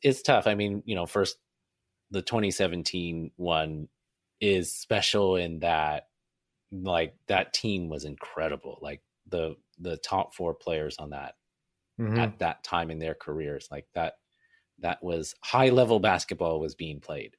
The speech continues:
Speaker 1: at that point. Um,
Speaker 2: <laughs>
Speaker 1: uh,
Speaker 2: <laughs>
Speaker 1: very high level. Um, so
Speaker 2: Just
Speaker 1: that was special in that, in that <laughs> sense. But, and, and yeah, you know, I would also agree that, you know, and there's probably recency bias too, right? 'Cause, like, twenty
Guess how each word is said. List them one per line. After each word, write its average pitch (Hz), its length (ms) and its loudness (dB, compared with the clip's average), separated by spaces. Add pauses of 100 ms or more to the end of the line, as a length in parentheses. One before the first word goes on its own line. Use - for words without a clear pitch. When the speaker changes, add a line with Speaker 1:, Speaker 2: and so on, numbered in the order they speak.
Speaker 1:
at 76 180 -10
that - 120 -10 (100)
point. - 160 -8 (480)
Um, 151 320 0 (760)
Speaker 2:
<laughs> - 20 -
Speaker 1:
uh, 69 380 -6 (640)
Speaker 2:
<laughs> - 760 -2
Speaker 1:
very 98 260 4
high 73 220 0
level. 67 440 -10 (100)
Um, 92 680 2
so - 180 4
Speaker 2:
Just 123 80 8
Speaker 1:
that 135 120 6
was 127 100 4
special 120 320 4
in 98 80 2
that, 95 200 4 (140)
in 101 120 -2
that 95 180 2
<laughs> - 20 -2
sense. - 560 2 (100)
But, 101 220 6 (520)
and, 135 360 4
and 131 260 6
yeah, 165 300 4
you 123 240 4
know, 135 340 4
I 135 160 6
would 143 160 8
also 135 300 6
agree 104 420 4
that, 92 240 2
you 117 160 -2
know, 113 100 4
and 110 180 2
there's 107 180 0
probably 139 360 6
recency 107 520 0
bias 80 400 2
too, 73 240 -2
right? 76 320 0
'Cause, - 380 -10
like, - 200 -8
twenty 90 400 -6